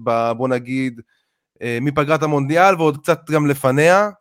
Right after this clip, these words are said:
שאני רואה את מכבי חיפה, אתה יודע, לא טובה, ומגרדת עוד ניצחון ועוד ניצחון ועוד ניצחון, הרבה בזכות הקהל, הרבה בזכות האיכות שיש לה מקדימה והכל טוב, אבל, אה,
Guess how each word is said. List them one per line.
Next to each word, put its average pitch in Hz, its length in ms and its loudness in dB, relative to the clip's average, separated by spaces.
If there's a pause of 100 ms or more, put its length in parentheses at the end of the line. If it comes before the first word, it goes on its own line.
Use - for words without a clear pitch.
(180)
שאני 127 300 -10
רואה 147 140 2
את 147 40 -4
מכבי 147 280 -6
חיפה, 147 560 -4
אתה 147 100 -12
יודע, 190 200 -10
לא 180 240 -2
טובה, 127 380 -8
ומגרדת 131 540 -6
עוד 156 140 -10
ניצחון 143 460 -8
ועוד 135 160 -4
ניצחון 131 340 -10
ועוד 127 160 -6
ניצחון, 127 420 -8
הרבה 117 160 -6
בזכות 139 480 -8 (380)
הקהל, 127 520 2
הרבה 127 120 2
בזכות 143 360 -4
האיכות 143 360 -2
שיש 160 260 -8
לה 160 60 -2
מקדימה 143 600 -2
והכל 131 380 -6
טוב, 139 240 -4 (500)
אבל, 120 500 -6
אה, 120 500 -6